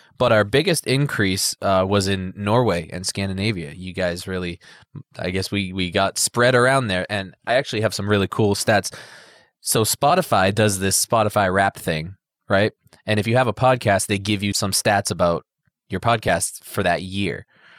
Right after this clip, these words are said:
Uh, and they had some really cool ones here. So this is Spotify specific. This is not overall, but,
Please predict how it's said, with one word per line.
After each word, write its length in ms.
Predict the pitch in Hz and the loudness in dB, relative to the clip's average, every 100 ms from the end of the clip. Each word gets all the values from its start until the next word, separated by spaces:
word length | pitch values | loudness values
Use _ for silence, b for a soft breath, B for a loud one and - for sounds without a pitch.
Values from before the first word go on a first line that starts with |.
| b | b
Uh, 180 | - 90 - | -4 -4 -4
and 120 | 98 | -4
they 60 | 92 | -2
had 160 | 101 | -2
some 160 | - 95 | 0 0
really 260 | 92 87 - | 2 0 -2
cool 340 | - 156 175 | -4 2 2
ones 260 | 104 85 87 | 2 -2 -4
here. 180 | 90 87 | -4 -4
So 320 | - 101 87 - _ | 0 0 0 -6 _
this 200 | 117 147 | -4 -2
is 140 | 156 - | 0 0
Spotify 420 | 135 135 - 107 | 0 0 2 0
specific. 440 | - 98 113 101 | -2 -4 -2 -2
This 140 | 82 98 | -4 -4
is 100 | 101 | -2
not 220 | 104 101 - | -2 -2 -2
overall, 580 | 107 101 95 95 76 65 | 0 2 4 4 2 -2
but, 240 | 98 90 | -2 -2